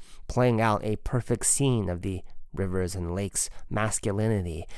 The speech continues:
that so embodies these migrant street market communities. Liu bragged that he earns over five thousand R M B a month as a train conductor, so he would have no need to cheat the bill.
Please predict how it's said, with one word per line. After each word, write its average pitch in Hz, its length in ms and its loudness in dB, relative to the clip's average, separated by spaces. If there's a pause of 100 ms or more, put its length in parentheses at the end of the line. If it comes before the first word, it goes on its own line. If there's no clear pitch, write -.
(120)
that - 180 2
so 107 360 6
embodies 101 760 4
these 92 340 -2 (160)
migrant 98 460 0
street - 320 -2
market 95 340 -2
communities. 92 760 -2 (920)
Liu 143 260 12
bragged 131 400 8
that 113 160 6
he 120 160 2
earns 120 320 6
over 107 200 2
five 117 380 6
thousand 117 460 6
R 98 160 4
M 95 160 2
B 101 160 2
a 95 80 2
month 98 400 0 (320)
as 107 160 2
a 98 100 2
train 120 380 2
conductor, 78 640 -4 (260)
so 135 220 6
he 127 220 4
would 127 220 8
have 123 320 8
no 135 320 8
need 135 400 6
to 92 220 0 (260)
cheat - 300 -2
the 92 80 0
bill. 87 360 -4